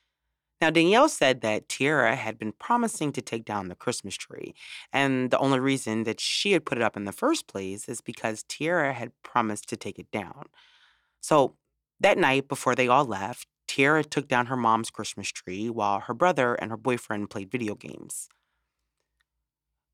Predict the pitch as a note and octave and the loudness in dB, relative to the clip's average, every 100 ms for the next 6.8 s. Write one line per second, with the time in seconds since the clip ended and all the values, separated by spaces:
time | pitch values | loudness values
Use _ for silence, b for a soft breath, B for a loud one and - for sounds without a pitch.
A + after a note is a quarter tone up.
0 | - F3 G#3 D4+ C#4+ D#3+ E3 - C3 C#3+ | 0 2 6 6 8 8 6 4 4 4
1 | B2+ A2+ G#2 G#2+ B2 - C3+ C3 B2 - | 4 4 4 4 2 0 0 0 0 2
2 | D3+ C#3+ B2 A#2 A2+ - C#3 - - A#2 | 2 2 0 0 0 -4 -4 -4 -2 -2
3 | G#2+ G#2 - A#2 G#2+ F#2+ F#2+ - F2 - | 0 -4 0 0 0 -6 -8 -10 -12 -12
4 | - b b b b _ - D#3 F3+ - | -16 b b b b _ 0 4 4 4
5 | C#3+ C3+ D3 - A#2+ B2 A#2+ B2 A#2 - | 4 6 6 4 2 4 6 4 -2 -6
6 | A#2+ - - B2 G2+ E2 C#3 D3+ | -8 -8 -6 -4 -6 -8 -10 -12